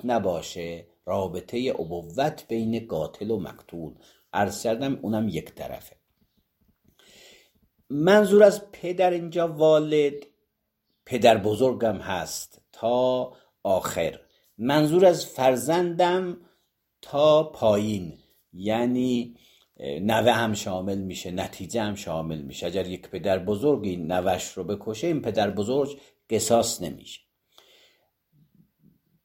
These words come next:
متن بعضی از احادیث اینه که لابنن، یعنی پدری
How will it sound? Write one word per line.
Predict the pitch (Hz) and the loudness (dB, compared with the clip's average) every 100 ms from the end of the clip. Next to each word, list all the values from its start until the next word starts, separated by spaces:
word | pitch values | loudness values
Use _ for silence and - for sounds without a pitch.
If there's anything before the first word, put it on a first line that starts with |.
| _ _ | _ _
متن | 147 151 214 214 - - 139 180 180 165 156 101 - | -2 4 6 4 0 -10 -2 2 2 2 -2 -2 4
بعضی | 151 156 151 160 | 6 6 4 2
از | 151 | 2
احادیث | - 127 113 127 127 131 147 151 147 - - | 0 -2 2 2 2 0 -4 -4 -6 -12 -10
اینه | 147 143 | -6 -4
که | - | -4
لابنن، | - 123 120 - 123 104 92 110 117 113 82 64 - | -2 2 2 2 0 2 4 4 4 2 -2 -10 -18
یعنی | 78 87 | -12 -10
پدری | - - 104 107 127 143 139 | -10 -6 -4 2 2 2 -4